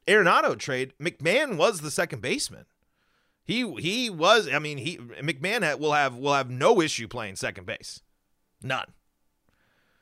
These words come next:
I mean, in fact, I think there, if, if Rogers can win a Gold Glove, I don't really have any, uh, I don't,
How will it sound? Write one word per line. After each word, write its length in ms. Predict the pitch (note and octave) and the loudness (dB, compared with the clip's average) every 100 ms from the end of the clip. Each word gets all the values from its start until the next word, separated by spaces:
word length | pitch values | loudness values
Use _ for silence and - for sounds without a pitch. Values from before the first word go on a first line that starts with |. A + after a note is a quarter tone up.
| _ _ _ - - | _ _ _ -12 -4
I 140 | - C3 | 0 2
mean, 160 | D3 | 2
in 100 | D3 | -2
fact, 300 | C#3 F3 F3+ | 6 8 10
I 120 | E3+ F3+ | 8 6
think 260 | E3+ F#3+ | 4 2
there, 200 | E3+ F3+ | 4 4
if, 240 | F3 D#3+ C#3 | 6 4 4
if 140 | D#3+ A2+ | 0 2
Rogers 500 | B2+ D#3+ G#3 G#3 G3 | 6 8 8 4 0
can 160 | G3 | 2
win 140 | F#3 G3 | 2 2
a 40 | |
Gold 260 | F3+ F#3+ E3+ | 4 4 6
Glove, 280 | F3 F#3+ F#3 | 8 8 8
I 100 | F3 | 6
don't 200 | G3 E3 | 6 4
really 240 | G3+ G3+ | 4 6
have 260 | F#3 F3+ E3+ | 6 4 0
any, 300 | F#3 F#3 F3 | -2 0 2
uh, 220 | E3+ D#3 | 4 4
I 80 | A#2 | 4
don't, 220 | F3 F#3+ | 4 4